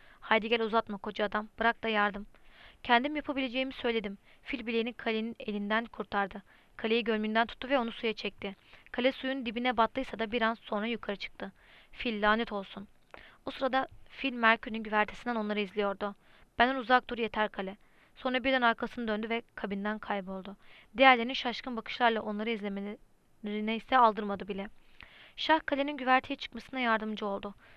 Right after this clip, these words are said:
Isınan giysilerinden sular damlıyordu. "Bu da ne demek şimdi?" "Herhalde yakalandığı için sinirleri bozuk." diyen vezir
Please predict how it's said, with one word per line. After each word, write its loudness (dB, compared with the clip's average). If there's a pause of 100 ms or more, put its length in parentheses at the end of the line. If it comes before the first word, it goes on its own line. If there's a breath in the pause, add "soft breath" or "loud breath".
(140 loud breath)
Isınan -2
giysilerinden -4
sular -2
damlıyordu. -4 (200)
"Bu -6
da 4
ne 0
demek -4
şimdi?" -8 (560 soft breath)
"Herhalde 6
yakalandığı 2
için -6
sinirleri -4
bozuk." -10
diyen -4
vezir -6